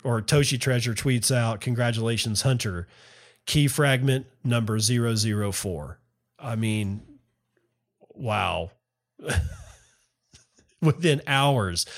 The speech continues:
somebody or a team of people, um, figured that one out. Okay, so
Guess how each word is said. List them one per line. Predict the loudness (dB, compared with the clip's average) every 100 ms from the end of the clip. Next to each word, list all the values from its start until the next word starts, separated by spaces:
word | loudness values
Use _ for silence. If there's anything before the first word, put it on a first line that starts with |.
| -18 -16
somebody | -4 2 4 4 4 4 2
or | 2
a | -2
team | 2 4 4
of | 4 2
people, | 0 2 2 2 0 -4 -20 -20 _ -4
um, | 0 4 4 2 0 -4 -2
figured | 0 2 2
that | 2 2
one | 0 -2
out. | -2 -4 -4 -8 -12 -2
Okay, | -2 0 0
so | 2 4 4 4 2